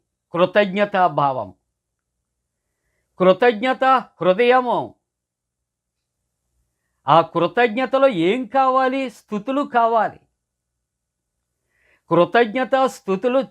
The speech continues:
చెల్లించాలి. కృతజ్ఞతా స్తుతులు చెల్లిస్తూ దేవుని ఏం చేయాలండి? కీర్తించాలి, పొగడాలి, ప్రైజ్ చేయాలి.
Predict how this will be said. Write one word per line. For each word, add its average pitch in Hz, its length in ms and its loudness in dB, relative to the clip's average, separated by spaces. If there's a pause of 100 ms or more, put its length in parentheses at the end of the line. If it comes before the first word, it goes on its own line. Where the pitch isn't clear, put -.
చెల్లించాలి. 247 800 0 (1900)
కృతజ్ఞతా 220 720 0
స్తుతులు 262 400 -4 (180)
చెల్లిస్తూ 233 560 -2
దేవుని 214 480 -2
ఏం 196 140 -4 (120)
చేయాలండి? 180 540 -2 (760)
కీర్తించాలి, 240 1120 -2 (300)
పొగడాలి, 208 800 0 (100)
ప్రైజ్ 190 440 -8
చేయాలి. 202 440 -4